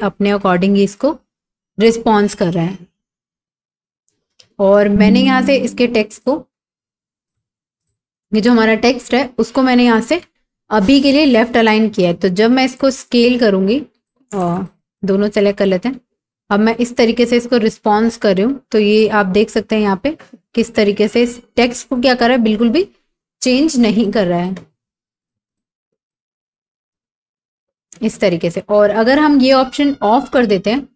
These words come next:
तो अब हम देखते हैं ये क्या करेगा। अब आप देख सकते हैं ये क्या कर रहा है, text को change कर दे रहा है, बिल्कुल भी responsive नहीं है अब यहाँ पे।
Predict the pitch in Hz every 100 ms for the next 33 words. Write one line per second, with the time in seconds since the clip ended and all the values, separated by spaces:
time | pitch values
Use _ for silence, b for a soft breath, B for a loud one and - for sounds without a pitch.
0 | - 190 202 220 214 240 240 240 240 254
1 | 254 254 226 233 233 294 - _ _ _
2 | 214 226 226 226 240 247 240 285 349 _
3 | _ 214 247 254 285 240 277 - 233 233
4 | - 247 240 233 240 233 220 220 311 _
5 | _ _ _ - 233 247 247 285 240 247
6 | 277 254 247 220 196 196 240 214 180 180
7 | 196 180 165 165 160 160 165